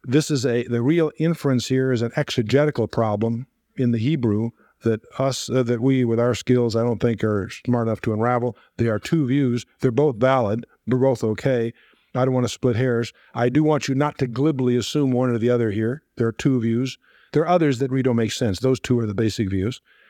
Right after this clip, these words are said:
and it's a strange passage. Oh, I have a third view. <laughs> Now, I have, I have absolutely no scholarship to support my view.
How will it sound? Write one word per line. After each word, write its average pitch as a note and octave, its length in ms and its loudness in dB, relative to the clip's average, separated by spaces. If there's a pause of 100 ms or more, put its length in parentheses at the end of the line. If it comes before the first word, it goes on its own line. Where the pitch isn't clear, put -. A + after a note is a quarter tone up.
(200)
and A2+ 120 0
it's - 140 -2
a G#2 60 -6
strange A#2+ 400 2
passage. G2+ 500 -4 (880)
Oh, E3+ 140 2
I E3+ 100 2
have F3+ 160 0
a D3+ 80 0
third F3 300 0
view. E2 240 -4 (840)
<laughs> F#3 100 -10 (1500)
Now, D3 120 2
I E3+ 140 2
have, D#3 260 2 (340)
I F#3 120 2
have E3 160 2
absolutely E3 680 0
no D3 500 0
scholarship C#3 800 -2 (320)
to A2+ 120 -4
support A2 480 -2
my A2+ 180 -2
view. D3 340 0